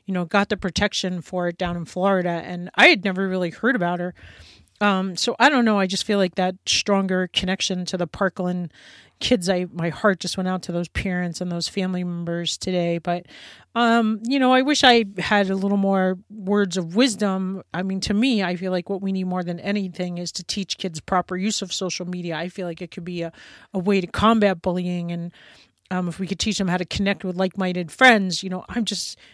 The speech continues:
you know, I'm not a fan of war games or, like, violent video games. I feel like television and video games have a huge role to play. You know, why we glorify violence or sex and violence or any of that. But anyway,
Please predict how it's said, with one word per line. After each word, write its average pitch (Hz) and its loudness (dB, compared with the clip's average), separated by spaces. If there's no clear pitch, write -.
you 185 -6
know, 180 -2
I'm 180 -2
not 196 2
a - -6
fan 190 -2
of 165 -8
war 220 2
games 202 0
or, 175 -6
like, 165 -6
violent 190 -2
video 220 0
games. 190 -2
I 165 -6
feel 208 -6
like 180 -4
television 190 -2
and 185 -4
video 190 -2
games 185 -6
have 175 -6
a 175 -6
huge 185 -6
role 175 -4
to 170 -8
play. 185 -2
You 180 -8
know, 170 -8
why 220 2
we 196 -2
glorify 180 -4
violence 185 -2
or 170 -8
sex - -6
and 180 -6
violence 175 -4
or 170 -8
any 214 -2
of 180 -4
that. 180 -4
But 175 -8
anyway, 254 4